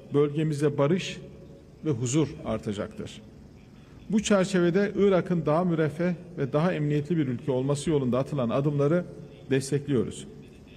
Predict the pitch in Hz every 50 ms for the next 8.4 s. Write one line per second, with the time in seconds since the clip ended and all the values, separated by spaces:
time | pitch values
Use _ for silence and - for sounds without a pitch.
0 | - - - - - - - - 147 151 160 185 185 185 220 220 208 160 156 160
1 | 156 147 175 180 185 175 208 202 - - 180 175 - - 180 170 160 - 156 156
2 | 156 147 147 160 156 143 - 170 160 143 131 120 147 151 165 160 - 165 160 160
3 | 151 151 151 165 180 190 180 180 - - - - - - - - - - - -
4 | - - - - - - - - - - - - - - 139 135 139 - 156 -
5 | - 123 104 101 - - - - - - - - - - - - - - - -
6 | - - - - - - - - - - 151 185 226 208 190 190 180 190 180 160
7 | 160 - 156 156 151 - 180 190 196 185 165 147 139 147 - 165 170 165 143 151
8 | 143 - 165 160 170 185 202